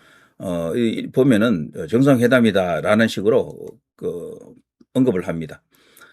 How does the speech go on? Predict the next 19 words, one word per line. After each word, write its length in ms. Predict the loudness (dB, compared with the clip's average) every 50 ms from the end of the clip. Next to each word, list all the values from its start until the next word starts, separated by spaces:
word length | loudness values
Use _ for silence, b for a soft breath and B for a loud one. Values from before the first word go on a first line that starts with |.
| b b b b b b 0
그리고 220 | 4 4 4 4
트럼프, 380 | 4 4 2 2 4 6 4 6
이재명, 760 | 6 6 4 8 8 8 10 10 6 6 4 4 2 -2 -4
어, 180 | -6 -6 -6 -6
스밋 360 | -2 -2 0 0 0 -2 _
토크라고 680 | 4 6 6 6 6 4 4 6 6 4 2 -2 -4 -6
이렇게 240 | -8 -10 -8 -6 -4
아예 380 | -4 0 2 6 6 6 6 6
그냥 380 | 2 0 -2 -2 -4 -6 -6 b b b b b b b
정상회담이라고 840 | 0 2 4 4 4 4 6 6 6 6 6 6 4 4 2 0 -2
검색을 340 | 0 2 4 4 4 2 2
해보면요. 520 | 0 -2 -2 -2 -2 -4 -6 -6 -6 -8 b b b b b b b b 2
연하 300 | 4 6 8 8 8 8
여기도 320 | 8 6 6 6 2 2
비슷해요. 500 | 0 -4 -6 -4 0 2 4 4 2 2 -6 _ _ _ _ _ _ _ _ -10
한겨레, 580 | -2 2 2 4 6 6 6 6 6 2 0 _ -2
여기 120 | 0 0 0
스밋이라고 520 | 0 0 0 0 2 2 2 2 2 0
나오죠. 480 | -4 -6 -8 -8 -6 -4 -6 -6 -6